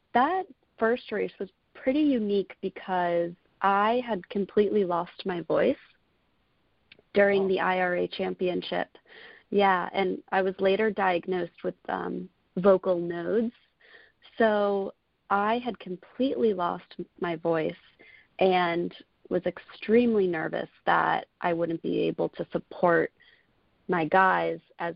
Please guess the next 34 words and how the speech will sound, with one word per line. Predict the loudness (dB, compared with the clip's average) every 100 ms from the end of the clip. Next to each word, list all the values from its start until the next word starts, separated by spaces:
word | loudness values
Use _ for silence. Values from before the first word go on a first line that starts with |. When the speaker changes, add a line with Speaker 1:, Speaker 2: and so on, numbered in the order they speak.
| -8
Speaker 1:
much | -8 -8 -10 -14 -18 -20 -20 _ _ _ _ -10
as | -10 -8
possible, | -2 -2 0 -4 -2 0
given | 0 -2 -2 -2 0
that | 0 2 0 -2 _ _
I | -4 0
barely | 0 0 -2
had | -2 -4
a | -6
voice. | 2 2 4 0 -6 -18 -20 -20 -20 -20 -10 -2
Um, | 0 2 0 0 -4 -6 -16 -2
but | 4 4 4 -2 _ _ _ _ 0
we, | 2 2 -2
what | -2 0
happened | 0 0 0 -2 -2
was | -4 -4 -4 -4
I | -2
wouldn't | -2 -2 -4
talk | -4 -2 0 -2 -10 -4
all | 0 0 0
day | 0 2 2 0 -2 -10 -20 -20 -4
and | 0 2
then | 2 0 -2
save | 0 2 2
it |
all | 2 2 0
for | -2 -4
the | -2
race, | 0 2 2 0 -4 -20 -8 -4
and | 0 0 0 -2 -2 -4
<laughs> |
it | -2
kind | 0 2 2
of | -2